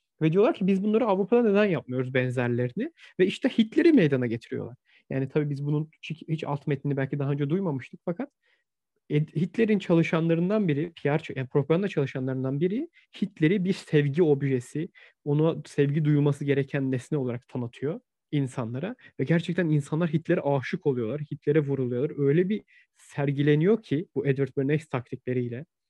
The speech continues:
öyle bir sergileniyor ki insanlar artık sevgiyi Hitler üzerinden tanımlıyorlar ve nefretlerini de öteki üzerinden tanımlıyorlar.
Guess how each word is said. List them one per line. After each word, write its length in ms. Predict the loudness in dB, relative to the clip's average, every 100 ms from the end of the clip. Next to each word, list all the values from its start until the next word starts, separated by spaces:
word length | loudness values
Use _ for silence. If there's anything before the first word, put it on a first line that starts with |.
| -6
öyle 240 | 0 2
bir 60 | 2
sergileniyor 440 | 0 0 0 -2
ki 80 | -4
insanlar 300 | -6 -4 -4
artık 300 | -4 -6 -12
sevgiyi 580 | -6 0 0 2 2 0
Hitler 380 | 0 0 2 2
üzerinden 340 | 2 2 0
tanımlıyorlar 1000 | -4 -4 -2 -2 -2 -4 -4 -2 -2 -4 -10 -20 -4
ve 140 | 0 2
nefretlerini 760 | 2 2 -2 2 2 4 2
de 140 | 0 0
öteki 400 | 0 2 0 2
üzerinden 480 | 0 2 0 -2 -6
tanımlıyorlar. 560 | -6 -8 -8 -6 -6